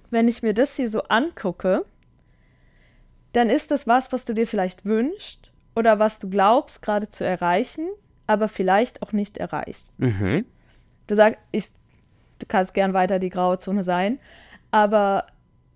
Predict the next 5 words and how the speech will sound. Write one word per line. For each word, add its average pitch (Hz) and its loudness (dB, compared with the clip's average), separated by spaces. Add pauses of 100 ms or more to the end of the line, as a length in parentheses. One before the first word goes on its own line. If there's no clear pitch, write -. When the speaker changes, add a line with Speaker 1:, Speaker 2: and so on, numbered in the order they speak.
(1400)
Speaker 1:
diese 277 0
Karte 285 -2 (200)
an 208 0
der 220 0
Stelle 277 0